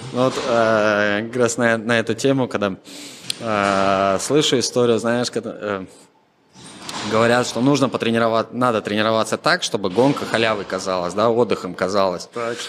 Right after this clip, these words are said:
Speaker 1: Вот, а итальянцы мне дали расклад. Простейший, элементарный. Говорит: «Ну,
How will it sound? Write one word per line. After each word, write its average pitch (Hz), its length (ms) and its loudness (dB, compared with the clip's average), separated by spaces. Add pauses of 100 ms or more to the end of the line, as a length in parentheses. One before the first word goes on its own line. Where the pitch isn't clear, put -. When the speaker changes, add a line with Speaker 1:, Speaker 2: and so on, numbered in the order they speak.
(240)
Speaker 1:
Вот, 101 440 0
а 92 320 0
итальянцы 127 460 0
мне 117 120 2
дали 117 220 2
расклад. 110 500 0 (1080)
Простейший, 107 600 -2
элементарный. 98 560 -2
Говорит: 120 240 -2
«Ну, 165 180 4